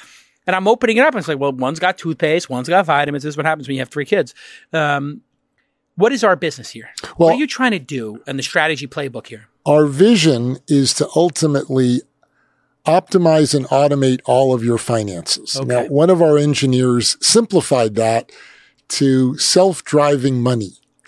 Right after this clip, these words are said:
Speaker 2: So we wa-,
Speaker 1: Self-driving
Speaker 2: we
Speaker 1: money.
Speaker 2: want your money to become self-driving. What do I mean by that? Uh, by the, uh, end of the first half of next year, you'll be able to direct deposit your paycheck with us.
Speaker 1: Mm.
Speaker 2: We'll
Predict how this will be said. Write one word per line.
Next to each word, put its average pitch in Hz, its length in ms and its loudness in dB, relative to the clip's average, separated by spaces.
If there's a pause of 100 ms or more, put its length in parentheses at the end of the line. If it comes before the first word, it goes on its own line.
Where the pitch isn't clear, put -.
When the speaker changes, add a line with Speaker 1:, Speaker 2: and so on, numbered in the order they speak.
(120)
Speaker 2:
So 190 360 4
we 247 140 6
wa-, 233 140 6
Speaker 1:
Self-driving 160 420 2
Speaker 2:
we 208 80 8
Speaker 1:
money. 262 200 6
Speaker 2:
want 214 280 4
your 180 160 6
money 160 380 2
to 135 120 2
become 131 460 0
self-driving. 110 840 -2
What 170 200 2
do 196 120 4
I 160 80 6
mean 135 200 0
by 104 180 0
that? 87 300 -8 (540)
Uh, 143 200 2 (160)
by 151 360 4
the, 139 480 -2 (420)
uh, 123 300 -8 (420)
end 220 240 4
of 190 80 6
the 165 80 4
first - 360 2
half 160 320 0
of 123 140 0
next - 360 -2
year, 107 360 -2 (320)
you'll 170 280 4
be 165 260 4
able 143 180 2
to 143 140 -2
direct 131 440 2
deposit 151 520 2
your 143 160 2
paycheck 120 540 -2
with 90 160 -4
us. 117 380 -2
Speaker 1:
Mm. - 20 -20 (560)
Speaker 2:
We'll 170 400 6